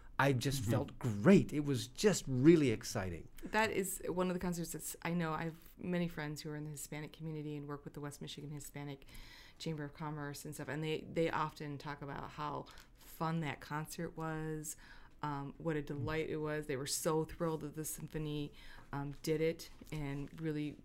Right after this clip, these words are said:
Speaker 3: reached out. They just felt so connected to the
Speaker 1: Yeah.
Speaker 3: symphony.
Speaker 2: Right, and, and
Speaker 3: Mm.
Speaker 2: this particular group
Speaker 3: Mm.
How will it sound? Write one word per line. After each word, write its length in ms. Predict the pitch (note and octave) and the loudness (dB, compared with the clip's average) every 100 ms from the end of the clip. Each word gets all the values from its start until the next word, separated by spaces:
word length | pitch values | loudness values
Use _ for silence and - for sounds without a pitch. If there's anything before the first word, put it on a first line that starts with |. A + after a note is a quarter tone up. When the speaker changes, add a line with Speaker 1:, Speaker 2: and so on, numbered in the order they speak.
| - | -6
Speaker 3:
reached 340 | D#3 D3+ - D3+ | -4 -4 -4 0
out. 360 | C#3+ D3 D#3 | 2 0 -2
They 120 | D3+ | -4
just 240 | C#3+ - - | -6 -8 -10
felt 320 | - D3 C#3+ - | -4 -4 -4 -4
so 280 | - E3 | -2 0
connected 580 | D#3 D#3+ C#3+ C#3 - A#2 C3 - - | 0 0 -4 -6 -6 -8 -8 -16 -16
to 140 | - E3+ | -8 -6
the 80 | C#3 | -2
Speaker 1:
Yeah. 200 | B2 G2 | 2 2
Speaker 3:
symphony. 400 | F#2 B2+ D2+ - | 2 -2 -6 -6
Speaker 2:
Right, 340 | C3 A2 G#2+ - | -2 0 0 2
and, 280 | A#2+ G#2+ | 4 6
and 140 | A2+ G#2+ | 6 6
Speaker 3:
Mm. 20 | |
Speaker 2:
this 160 | B2+ B2+ | 6 4
particular 460 | - C3 B2 G#2 | 2 4 6 6
group 480 | F2+ G2 G#2 F#2+ F#2 - - - - | 6 6 6 6 2 -6 -8 -10 -6
Speaker 3:
Mm. 240 | E3 D3+ | -6 -6